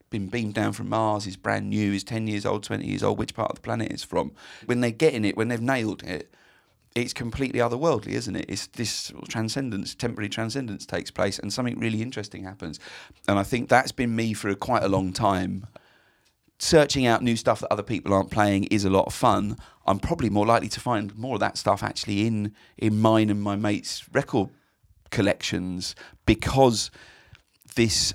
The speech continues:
idea that, you know, the digger thing's become, it's quite a badge now for people, isn't it? It's, everyone kinda does it. There's a ton of reissuing, which is really useful,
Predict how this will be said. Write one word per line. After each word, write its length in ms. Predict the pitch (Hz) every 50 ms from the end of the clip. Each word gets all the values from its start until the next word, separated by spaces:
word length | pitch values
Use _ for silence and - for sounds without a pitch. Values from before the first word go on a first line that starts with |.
| -
idea 500 | 104 104 104 104 - - 120 123 120 113
that, 60 | 104 113
you 60 | 101
know, 60 | 98
the 100 | 95 104
digger 320 | 95 - 131 117 - 110
thing's 380 | 101 - - 107 95 95 98 92
become, 380 | - - - - 110 101 98 95
it's 120 | 87 -
quite 220 | - - - -
a 60 | - -
badge 400 | - 113 113 110 110 - - -
now 180 | 87 90 90
for 140 | - - -
people, 340 | - 87 82 - - - 101
isn't 180 | 101 107 101
it? 160 | 98 95 - -
It's, 340 | 64 67 - - - - - - - - - - _ _ _ _ _ _ _ _ _ _ _ _ -
everyone 560 | 117 113 101 113 107 101 101 101 101 98 101
kinda 600 | 101 - - - 120 117 117 113 107 101 - 98
does 300 | 95 - 110 107 101 -
it. 160 | 92 95 -
There's 180 | - 98 92 98
a 220 | 101 107 113 - - - _
ton 340 | - - - - 143 135 127
of 120 | 107 104
reissuing, 440 | 101 87 85 98 98 - - 98 107
which 160 | 120 - -
is 100 | 101 101 104
really 260 | 101 101 98 90 82
useful, 600 | 90 98 95 92 - - - 53 64 - 127